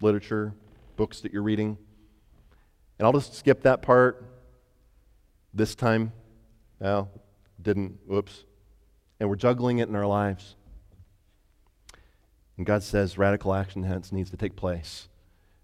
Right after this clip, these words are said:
You need to kill it. Finally, he says, "Put to death covetousness." To covet, it not only means to desire to have more or to desire what belongs to someone else for yourself,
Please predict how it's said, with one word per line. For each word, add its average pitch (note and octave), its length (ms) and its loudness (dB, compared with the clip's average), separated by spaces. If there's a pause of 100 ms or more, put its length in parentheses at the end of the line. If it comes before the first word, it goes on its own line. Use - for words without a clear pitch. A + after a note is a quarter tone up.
(380)
You F#2+ 80 -6
need F#2 100 -4
to - 60 -12
kill F#2+ 260 -2
it. F2+ 120 -4 (2250)
Finally, D#3+ 220 8
he D#3 60 2
says, D3 160 2
"Put E3 180 0
to - 80 -8
death C#3 260 6
covetousness." A#2+ 880 -2 (520)
To C#3 100 0
covet, F3 380 8
it D3 160 4
not D#3 180 10
only D#3+ 240 8
means C#3+ 480 4
to - 100 -6
desire C3 480 8
to B2+ 100 6
have C3 520 4
more B2+ 640 6 (240)
or C3 160 6
to A#2 100 -6
desire C3 560 8
what B2 180 8
belongs A#2 500 4
to A#2 100 -4
someone B2 400 4
else A#2+ 520 4
for B2 220 0
yourself, C3+ 640 4